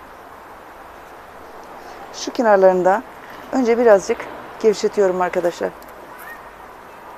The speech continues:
Saksıdan ayırmak için. Filizlerine de zarar vermek istemiyorum. Bu tür durumlarda saksıyı kırmak en iyisi oluyor. Çünkü bunlar üretim saksısı.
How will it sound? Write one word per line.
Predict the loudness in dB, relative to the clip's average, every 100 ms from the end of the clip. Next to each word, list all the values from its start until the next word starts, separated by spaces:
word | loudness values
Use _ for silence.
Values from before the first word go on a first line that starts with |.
| -18
Saksıdan | -4 -4 -4 -6 -4 0
ayırmak | 0 2 0 -6
için. | -8 -10
Filizlerine | -6 -2 2 4 4 2
de | 0
zarar | 4 6 6
vermek | 4 2 -6
istemiyorum. | -6 -4 -2 -2 -4 -18 -20 -20 -20 -20 -20 -20 -20 -20 -20 -20 -20 -20 -20 -20 -20 -20 -20 -20 -20 -20 -20 -20 -20 -20 -20 -20 -20 -20 -20 -6
Bu | -4
tür | -2 -6 -8 -14 -4
durumlarda | 4 4 6 4 2
saksıyı | 0 -2 -4 0 2
kırmak | 2 0 2 2 2
en | 2
iyisi | 2 2 2
oluyor. | 4 4 2
Çünkü | -2 -4 0
bunlar | 0 2
üretim | 2 2 2 -2
saksısı. | 0 0 -2 -2 -2